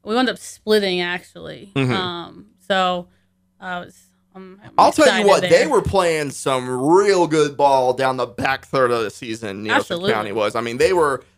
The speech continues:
Speaker 2: I believe they beat Hi-, they have a win over Highland, uh,
Speaker 1: Yeah.
Speaker 2: there, and
Speaker 1: Yeah.
Speaker 2: they got to Sunday at the region cha-, at the region tournament down there in Oklahoma.
Speaker 1: Mm-hmm.
Speaker 2: Labette, I, they, I remember they,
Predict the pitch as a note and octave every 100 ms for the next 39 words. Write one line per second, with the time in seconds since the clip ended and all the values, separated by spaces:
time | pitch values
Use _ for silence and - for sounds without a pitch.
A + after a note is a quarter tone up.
0 | - G3 C4 A3 F3+ F3 D4 F4 F#3+ E3
1 | B2 - E3 A#3 - - F#3+ D3 G#3+ D#4+
2 | D#4 F#3+ B2+ A#2 - A2+ G#2+ A#2 - -
3 | B2 C#4 C#4 A#2+ A#2+ C#3+ - - F3+ A#3+
4 | A#3+ D3+ D#3+ B3+ B3 G3 E3 D3+ D3 E3+
5 | D#3 D3 D3 C#3 D3 D#3+ D#3 D#3 C#3 B2+
6 | C3+ D3 D#3 D#3 D3+ D3 C#3+ G2 D3 C#3+
7 | C#3 C#3 D3+ D3 B2 B2 D3 G#3+ D4+ C3
8 | B2+ D#3 - D3+ - - - D#3 G3+ F3
9 | D#3 F#3+